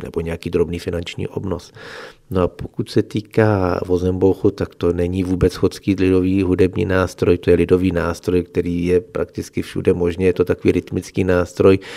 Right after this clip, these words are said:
a mělo, mohli bychom to definovat tak, že prostě kdo co najde, tak se to na to nějak navěsí, jenom aby to prostě dělalo nějaký rytmický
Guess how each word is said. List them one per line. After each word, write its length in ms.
a 140
mělo, 400
mohli 280
bychom 400
to 80
definovat 560
tak, 180
že 100
prostě 340
kdo 200
co 220
najde, 360
tak 200
se 140
to 160
na 120
to 120
nějak 220
navěsí, 400
jenom 220
aby 180
to 140
prostě 280
dělalo 320
nějaký 320
rytmický 600